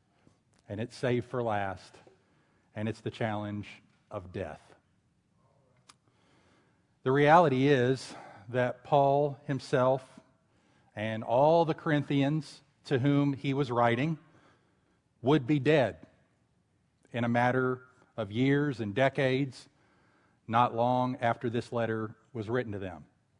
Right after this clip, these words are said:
And the reality is that all of us,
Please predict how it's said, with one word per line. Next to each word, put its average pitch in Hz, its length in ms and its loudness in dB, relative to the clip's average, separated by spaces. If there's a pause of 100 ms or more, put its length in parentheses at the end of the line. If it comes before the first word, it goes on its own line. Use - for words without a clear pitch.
(760)
And 131 280 0
the 127 80 -2
reality 120 580 4
is 113 200 -4
that 113 120 -6
all 143 300 4
of 104 100 -4
us, 107 400 -4